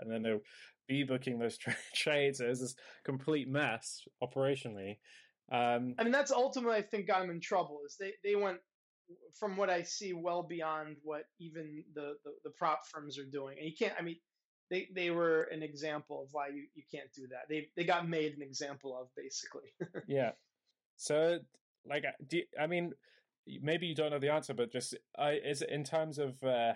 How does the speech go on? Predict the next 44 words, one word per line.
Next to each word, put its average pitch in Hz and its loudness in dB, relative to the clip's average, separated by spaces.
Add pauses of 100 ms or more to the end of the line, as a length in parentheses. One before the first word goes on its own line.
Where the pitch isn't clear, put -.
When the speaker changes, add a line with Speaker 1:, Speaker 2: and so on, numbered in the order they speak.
Speaker 1:
how 147 4
you 139 -4
see 139 -2
people 120 0
structuring 135 -2
things, 110 -2
or 110 2 (480)
from 127 0
your 123 4
sort 117 -2
of, 113 2 (560)
with 127 0
your, 120 2 (200)
I 113 -4
don't 113 0
know, 101 0
consultant 135 0 (140)
regulatory 123 0
hat 127 0
on, 107 0
do 113 -2
you 117 2
think 123 -2
there's 113 2
a 104 4 (500)
better 123 2
option 135 -2 (460)
in 123 0
terms 120 0
of 110 -8
how 120 2
you 120 0
should 131 -4
structure 127 -2
that 127 2
part 131 2
of 123 -2
the 123 -8
business? 135 -6 (1000)
Speaker 2:
Sure. 285 4
Well, 240 6
it's 240 0
a 254 2
good 311 0